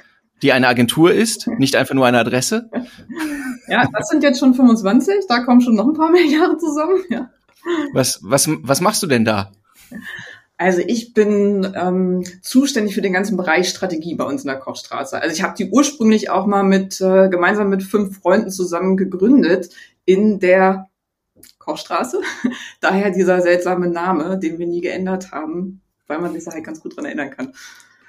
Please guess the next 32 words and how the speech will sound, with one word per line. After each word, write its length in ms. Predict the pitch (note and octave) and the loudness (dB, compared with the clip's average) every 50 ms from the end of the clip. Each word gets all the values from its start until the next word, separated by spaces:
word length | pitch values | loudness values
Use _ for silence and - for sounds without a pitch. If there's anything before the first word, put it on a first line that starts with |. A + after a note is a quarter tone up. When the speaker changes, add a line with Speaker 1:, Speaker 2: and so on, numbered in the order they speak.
| _ _ _ _ | _ _ _ _
Speaker 2:
Wir 120 | - D#3 E3+ | -2 0 0
hatten 120 | - G#3 | 2 0
das 140 | G3+ F#3+ G3 | 0 0 2
immer 140 | G3 F#3+ F#3 | 4 4 4
mal 120 | F3 F3+ | 4 2
vor, 220 | F3+ - F#3+ F#3+ | 0 2 2 2
aber 160 | F#3 F3 E3 E3+ | 2 2 0 -4
hat 100 | F3 - | -6 -6
sich 140 | F#3 F3 | -6 -6
dann 120 | D#3+ D3+ C3+ | -4 -4 -4
einfach 200 | C#3+ D3+ D#3 D3 | -4 -6 -6 -8
nicht 140 | C#3+ D3 D3 | -8 -8 -8
ergeben. 560 | C3 - - - - - F#3+ F#3+ F#3+ - _ _ _ - - - - | -8 -8 -8 -8 -6 -6 -6 -6 -8 -12 _ _ _ -20 -20 -18 -12
<laughs> 180 | - F#3+ F#3+ F#3+ _ _ _ _ _ _ - | -12 -12 -12 -12 _ _ _ _ _ _ -8
Speaker 1:
Genau. 380 | A#2+ A2+ G#2+ G#2+ G#2 G2+ G2+ G2+ _ _ _ _ _ _ _ _ _ _ _ _ _ - - - - _ _ | -4 -4 -4 -4 -4 -6 -8 -12 _ _ _ _ _ _ _ _ _ _ _ _ _ -20 -20 -20 -20 _ _
Und 260 | - - B2+ A#2+ B2 | -6 -2 -2 -2 0
dort 260 | C#3 C#3 D#3 F3 E3+ - | 0 2 2 0 0 -2
betreu-, 360 | D#3 A#2+ - - C#3 B2 - - | -4 -4 -2 -2 0 0 0 0
ihr 120 | D3 D3+ | -2 0
betreut 360 | D3+ D#3 - - D#3 D#3 - | 0 -2 0 0 0 0 2
ja, 420 | E3+ C#3 C3 C3 C3 C3 - - - - - | 2 2 4 4 2 0 -2 -6 -10 -12 -10
ihr 120 | - B2 A#2+ | -8 -6 -4
betreut 320 | C3 C3 - C#3 C3 B2 | -4 -4 -2 -2 -2 0
ja 220 | C3 A#2+ A#2+ A#2 G#2 - - - - - - _ _ _ _ - - - - - - - - - | 0 0 0 0 -2 -6 -10 -18 -20 -20 -20 _ _ _ _ -20 -20 -20 -20 -20 -20 -18 -10 -4
eindrucksvoll 500 | A2+ C3 D#3 E3+ E3 - - - C#3 C3+ | -4 -2 -2 -2 -4 -4 -2 0 0 0
große 380 | A2+ A2+ B2 C#3+ E3 - C3+ | 0 -2 -2 -2 -2 -2 -4
Kunden. 720 | A2+ - D3+ D#3+ F3+ F#3 - F#3 G3 G#3+ A3+ A3+ A3 - - _ _ _ _ _ _ _ _ _ _ - - - - - - D3 | -4 -4 -4 -2 -2 -2 -4 -2 -2 0 -2 -2 -4 -10 -20 _ _ _ _ _ _ _ _ _ _ -20 -20 -18 -14 -14 -8 -2
Und 180 | C#3+ C#3+ A#2+ | 0 0 0
eben 280 | A2 C#3 B2+ B2+ B2 - | 2 2 0 0 0 0
auch, 400 | B2 C3+ D3 D#3+ D#3+ D#3+ - - | 2 2 4 2 2 0 -2 -4
äh, 420 | - B2+ C3+ C3 C3 C3 B2+ B2 - - - - - - | 0 2 2 4 4 4 4 2 0 -4 -10 -18 -12 -6
äh, 380 | - B2 A#2+ A#2+ B2 B2 B2 | -2 0 2 2 2 2 0